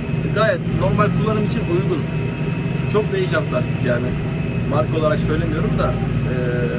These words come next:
hani boyut olarak, ölçü olarak çok iyi. Ama sıra arasına gelelim,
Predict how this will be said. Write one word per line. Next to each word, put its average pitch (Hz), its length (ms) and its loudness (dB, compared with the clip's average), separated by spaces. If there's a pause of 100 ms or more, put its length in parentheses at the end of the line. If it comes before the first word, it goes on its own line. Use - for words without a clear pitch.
(880)
hani - 180 -2
boyut 196 240 2
olarak, 175 320 0
ölçü 170 280 0
olarak 202 300 0
çok - 140 2 (100)
iyi. 403 100 0 (2500)
Ama 220 140 0
sıra 208 180 0
arasına 165 360 0 (260)
gelelim, 151 280 0